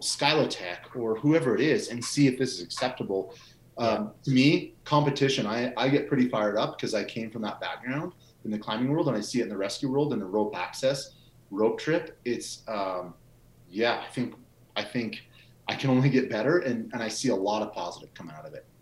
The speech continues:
Speaker 1: See,
Speaker 2: Yeah.
Speaker 1: I'm digressing. You should probably stop.
Speaker 2: <laughs> Um, I'm in the same boat. Like, I think that it's super positive for, um, not just the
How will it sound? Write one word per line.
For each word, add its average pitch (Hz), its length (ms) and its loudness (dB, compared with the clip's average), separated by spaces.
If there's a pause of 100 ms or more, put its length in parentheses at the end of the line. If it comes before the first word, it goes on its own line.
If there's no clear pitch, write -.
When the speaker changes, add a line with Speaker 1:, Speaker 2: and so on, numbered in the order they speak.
(500)
Speaker 1:
See, - 140 -10
Speaker 2:
Yeah. 107 160 -4
Speaker 1:
I'm 98 60 -10
digressing. 98 640 -6
You 90 80 -14
should - 200 -8
probably 113 260 0
stop. 107 300 0
Speaker 2:
<laughs> 170 1160 8 (600)
Um, 120 440 8 (100)
I'm 147 200 10
in 185 120 8
the 165 80 8
same 147 240 8
boat. 110 220 8
Like, 104 180 4
I 120 120 8
think 139 280 4
that 147 180 10
it's 127 180 4
super 117 440 2
positive 110 580 2
for, 101 760 2 (160)
um, 95 560 -4 (180)
not 127 180 0
just - 200 -2
the 151 100 -8